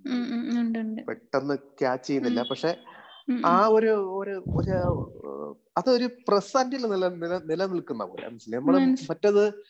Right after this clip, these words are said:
Speaker 2: അത്
Speaker 1: ഉം.
Speaker 2: മെമ്മറിയിൽ കണക്ട് ചെയ്യുന്നതിന്
Speaker 1: അറിയാം,
Speaker 2: മുമ്പായിട്ടാണ്
Speaker 1: അറിയാം,
Speaker 2: ഇതിന്റെ,
Speaker 1: അറിയാം.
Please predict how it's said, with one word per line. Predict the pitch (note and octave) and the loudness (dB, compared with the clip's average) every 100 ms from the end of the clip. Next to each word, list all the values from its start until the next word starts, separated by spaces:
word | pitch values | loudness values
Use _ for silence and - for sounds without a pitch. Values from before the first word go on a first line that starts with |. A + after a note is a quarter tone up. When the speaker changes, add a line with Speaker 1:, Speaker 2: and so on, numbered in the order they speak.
| _ _ - | _ _ -2
Speaker 2:
അത് | F3 | 0
Speaker 1:
ഉം. | A#3 F#3 | 0 0
Speaker 2:
മെമ്മറിയിൽ | F3+ G#3+ B3+ B3+ A3 A3 | -2 0 0 2 2 2
കണക്ട് | F#3+ G3 - | 0 -2 -2
ചെയ്യുന്നതിന് | A3+ G3+ G3+ | -2 -2 -4
Speaker 1:
അറിയാം, | |
Speaker 2:
മുമ്പായിട്ടാണ് | F3 C#4 C#4+ D4+ E4 | -2 2 6 6 6
Speaker 1:
അറിയാം, | C4 A#3 | 6 4
Speaker 2:
ഇതിന്റെ, | A3+ E3 | 2 2
Speaker 1:
അറിയാം. | B2 | 0